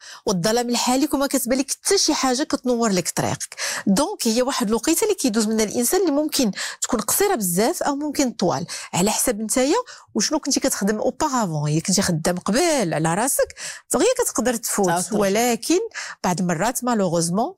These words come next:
Speaker 1: كطلب منك واحد الوقت، واحد
Speaker 2: فين كاين
Speaker 1: لا زون.
Speaker 2: خطورتها؟
Speaker 1: الخطورة هي أن ما تقدريش تخرجي منها، هي أن ما تعرفيش بأنك أصلًا كتعيشيها.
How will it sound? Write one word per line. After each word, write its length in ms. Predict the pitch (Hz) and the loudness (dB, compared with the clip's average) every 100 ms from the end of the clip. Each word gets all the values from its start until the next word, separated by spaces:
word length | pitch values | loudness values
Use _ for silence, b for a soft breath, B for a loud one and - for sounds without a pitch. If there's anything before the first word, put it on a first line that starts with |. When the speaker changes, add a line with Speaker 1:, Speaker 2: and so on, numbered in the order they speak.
| B B B | B B B
Speaker 1:
كطلب 460 | 254 - 214 185 190 | -6 -2 0 0 0
منك 200 | 247 - | -2 -2
واحد 200 | - 156 | -2 0
الوقت، 380 | 151 - - - | 0 -2 -4 -2
واحد 200 | 170 175 | 0 0
Speaker 2:
فين 100 | 175 | 2
كاين 120 | 165 | 0
Speaker 1:
لا 60 | 180 | 0
زون. 180 | 160 | -2
Speaker 2:
خطورتها؟ 500 | 175 175 151 - 151 - _ B B B 254 196 190 | -2 -4 -4 -6 -8 -14 _ B B B 0 0 0
Speaker 1:
الخطورة 420 | - 190 247 370 370 | 0 0 0 0 2
هي 140 | 269 | 0
أن 240 | - 202 233 403 | 0 0 0 0
ما 80 | 285 | 0
تقدريش 440 | - - 175 320 - | -2 -2 0 0 0
تخرجي 360 | - 302 311 | -2 0 2
منها، 500 | 339 277 190 214 277 - | 0 0 0 0 -4 -4
هي 220 | 165 170 | 0 0
أن 400 | 175 185 220 285 | 0 -2 0 0
ما 80 | 160 | 0
تعرفيش 680 | - 160 190 - 370 381 226 | 0 -2 -2 0 0 2 0
بأنك 400 | 226 226 240 - | 0 0 0 0
أصلًا 300 | 214 285 359 | -2 0 0
كتعيشيها. 680 | 349 262 254 285 294 240 202 | 0 0 2 2 2 0 -2